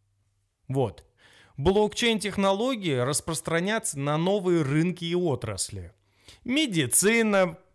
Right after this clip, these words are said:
сми, туризм, государственные сервисы.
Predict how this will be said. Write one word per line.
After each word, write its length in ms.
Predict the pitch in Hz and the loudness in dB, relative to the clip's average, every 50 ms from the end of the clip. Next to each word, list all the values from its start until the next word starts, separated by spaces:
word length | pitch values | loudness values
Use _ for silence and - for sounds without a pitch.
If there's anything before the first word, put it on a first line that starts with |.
| _ _ - | _ _ -10
сми, 680 | - - - - 135 143 151 165 175 175 170 156 - _ _ _ _ - | -4 -2 -2 0 2 4 4 4 4 2 0 -2 -6 _ _ _ _ -4
туризм, 680 | 240 254 233 151 131 131 135 143 131 120 120 131 127 - - | -2 0 0 0 0 0 -2 -2 -2 -2 -6 -8 -8 -8 -8
государственные 1000 | 131 127 147 160 - - 175 160 185 226 - - - - 139 135 127 123 120 113 | -4 0 2 2 2 0 -2 0 0 -2 -2 -2 -4 -4 -4 -4 -2 -4 -4 -4
сервисы. 840 | - - - 151 160 160 147 131 135 131 - - - 123 117 113 | -6 -4 0 2 2 2 2 0 -2 -4 -4 -4 -4 -4 -4 -6